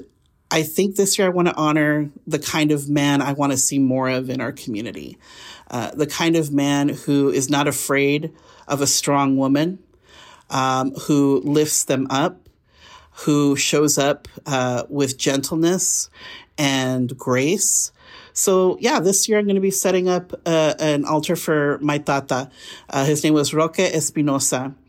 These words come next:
And one of my favorite memories of him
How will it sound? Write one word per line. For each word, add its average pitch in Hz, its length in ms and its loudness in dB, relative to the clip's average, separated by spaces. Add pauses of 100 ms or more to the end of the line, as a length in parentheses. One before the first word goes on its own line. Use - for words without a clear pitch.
(500)
And 143 600 2 (160)
one 175 220 0
of 190 80 2
my 156 140 4
favorite 156 480 0
memories 131 520 0
of - 120 -4
him 123 520 -4